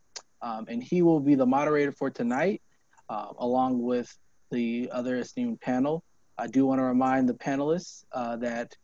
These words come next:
for our answers, please try to limit yourself to about a five-minute answer.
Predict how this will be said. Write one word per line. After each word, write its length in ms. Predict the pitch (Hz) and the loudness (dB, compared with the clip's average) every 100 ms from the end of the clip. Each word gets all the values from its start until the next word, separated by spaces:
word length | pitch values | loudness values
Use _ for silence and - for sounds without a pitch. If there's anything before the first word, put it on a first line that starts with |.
| _ _ _ _ _ - | _ _ _ _ _ -2
for 220 | 151 151 | 2 4
our 380 | 135 131 123 - _ 143 | 4 2 0 -6 _ -4
answers, 520 | 156 147 160 151 - - - | -2 0 0 0 -2 -20 0
please 260 | 180 170 | 4 4
try 160 | - 151 | 4 4
to 200 | 131 123 - | 4 0 -4
limit 280 | 135 143 139 | -2 0 2
yourself 360 | 135 123 131 123 | 0 -2 -4 -4
to 100 | 120 | -4
about 240 | 117 120 | -4 -6
a 40 | - | -10
five-minute 680 | - 131 127 123 117 123 | -4 -2 0 0 0 -4
answer. 440 | 113 107 - - | -12 -18 -16 -18